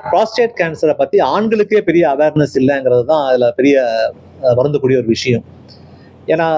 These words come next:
அஹ், அவங்கவங்க சுகர், பி பி, ஹார்ட் எல்லாத்தையும் பத்தி பேசுறாங்க. But வயசான ஆண்கள் எத்தனை பேருக்கு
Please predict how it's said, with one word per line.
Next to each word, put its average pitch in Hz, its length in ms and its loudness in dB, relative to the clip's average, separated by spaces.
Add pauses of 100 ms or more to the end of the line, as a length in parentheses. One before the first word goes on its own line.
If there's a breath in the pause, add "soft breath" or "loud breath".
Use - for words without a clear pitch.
அஹ், 147 320 2
அவங்கவங்க 156 420 0
சுகர், 151 440 2
பி 151 240 2
பி, 151 240 2
ஹார்ட் 160 380 0
எல்லாத்தையும் 190 400 0
பத்தி 196 140 0
பேசுறாங்க. 143 560 0 (540 loud breath)
But 160 80 0
வயசான 196 360 0
ஆண்கள் 190 260 0
எத்தனை 180 320 0
பேருக்கு 202 420 2